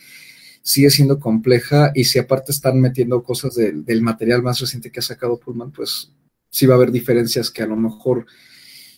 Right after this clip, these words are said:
pues, también es eso, ¿no? O sea, a lo mejor literal, en términos de, del, del texto escrito, funcionan como están, pero en términos cinematográficos, no.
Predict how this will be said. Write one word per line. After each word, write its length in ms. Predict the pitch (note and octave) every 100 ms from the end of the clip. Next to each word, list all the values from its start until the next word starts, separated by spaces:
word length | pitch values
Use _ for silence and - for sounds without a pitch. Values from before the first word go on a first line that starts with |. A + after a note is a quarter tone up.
| _ _ _ _
pues, 480 | B2+ A2+ - - - _ _ _ _ _ _
también 260 | - C#3+ D3+
es 140 | D3
eso, 220 | C#3+ B2+ A#2
¿no? 100 | C#3
O 40 |
sea, 160 | C#3+ B2
a 40 |
lo 80 | B2+
mejor 360 | A#2+ - C#3
literal, 460 | C3 B2+ C3 B2+ C3
en 220 | C#3 A#2+ A2+
términos 400 | C3+ C#3+ C3+ A#2+
de, 200 | G#2 -
del, 480 | A#2+ A2 F#2+ C2
del 180 | - A2+
texto 260 | B2 A#2+ C3+
escrito, 360 | - C3 D3 D3
funcionan 640 | - A#2 - B2 C3 C#3+
como 200 | C3+ A2
están, 380 | - C3 A2 - _ _
pero 240 | A#2+ A#2
en 80 | A2+
términos 360 | B2 B2 C3 B2
cinematográficos, 840 | B2 A2+ A2 A2+ A#2 B2+ C3 A#2
no. 240 | A#2+ A2+